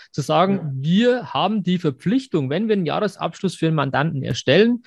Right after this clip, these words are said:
Speaker 1: ähm, auf das mögliche Vorliegen eines Insolvenzgrundes hinzuweisen. So würde ich es jetzt mal abkürzen. Ist das soweit richtig, äh, beschrieben und getroffen? <laughs>
Speaker 2: Das ist absolut richtig beschrieben, Tom.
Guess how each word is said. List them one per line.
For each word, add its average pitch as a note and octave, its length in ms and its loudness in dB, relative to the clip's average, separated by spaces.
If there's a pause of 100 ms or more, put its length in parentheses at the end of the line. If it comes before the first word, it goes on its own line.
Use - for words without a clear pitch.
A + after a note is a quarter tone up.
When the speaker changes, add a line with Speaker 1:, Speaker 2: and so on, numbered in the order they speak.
(420)
Speaker 1:
ähm, D3 180 4
auf F#3 240 2
das - 300 -2
mögliche A3 540 2
Vorliegen F3+ 460 2
eines D3 280 -2
Insolvenzgrundes D3+ 1120 2 (180)
hinzuweisen. B2+ 720 0 (320)
So - 160 0
würde F3 140 8
ich E3+ 60 4
es - 40 0
jetzt D#3+ 160 0
mal C#3 100 -2
abkürzen. B2+ 600 -6
Ist F3 180 2
das G3 140 4
soweit D#3+ 460 2
richtig, F3+ 680 4
äh, D#3+ 100 0
beschrieben E3+ 480 2
und E3 140 -2
getroffen? B2+ 440 -6 (200)
<laughs> F3 340 4 (340)
Speaker 2:
Das D3 140 0
ist D#3+ 260 -8
absolut F#3 520 2
richtig D#3+ 280 0
beschrieben, D3 420 -6
Tom. F3 340 0